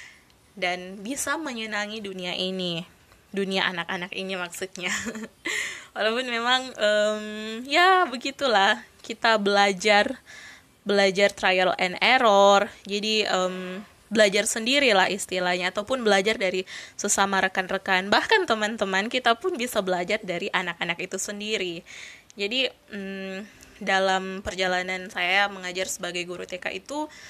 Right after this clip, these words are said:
tentunya ya, em, kalau mau <laughs> ditanyakan, banyak suka duka ya pastinya ada. Tapi bersyukur sih dalam setiap proses itu Tuhan selalu menuntun.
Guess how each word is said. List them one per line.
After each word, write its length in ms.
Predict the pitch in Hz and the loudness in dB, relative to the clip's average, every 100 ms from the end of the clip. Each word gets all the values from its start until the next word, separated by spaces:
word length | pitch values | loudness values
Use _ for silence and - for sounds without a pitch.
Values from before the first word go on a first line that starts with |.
| - - | -20 -16
tentunya 480 | 214 220 254 269 269 | -12 -10 -2 2 6
ya, 240 | 185 180 254 - - _ _ 196 | 6 4 2 -8 -20 _ _ -4
em, 160 | 190 190 | -4 0
kalau 240 | 185 190 | 2 2
mau 160 | 202 240 | 2 0
<laughs> 40 | 240 | 0
ditanyakan, 880 | 233 - 254 202 - 196 202 240 302 - - - - - 208 | 0 -2 2 2 2 4 4 2 -4 -14 -18 -16 -16 -4 2
banyak 320 | 208 208 - | 4 4 0
suka 240 | 202 214 | 2 2
duka 400 | 202 202 196 226 | 2 0 2 4
ya 240 | 208 175 - | 4 0 -2
pastinya 560 | - - 185 185 208 | -6 -6 -4 0 0
ada. 560 | - 165 170 180 180 175 | 2 -2 0 0 2 0
Tapi 320 | 180 196 311 | -4 -2 0
bersyukur 560 | 240 - 254 254 262 269 | 0 -4 -6 -10 -8 -6
sih 480 | - 196 190 190 | -6 -6 -6 -6
dalam 480 | 190 180 180 180 180 | -4 -2 -2 -2 -4
setiap 480 | 185 185 - 185 180 | -6 -8 -6 -4 -4
proses 400 | - 185 185 196 | -4 -6 -6 -8
itu 240 | 196 - | -8 -8
Tuhan 320 | 247 190 196 214 | -6 -6 -6 -6
selalu 440 | - 180 185 185 | -6 -6 -6 -10
menuntun. 560 | 185 185 202 185 165 | -12 -12 -14 -12 -12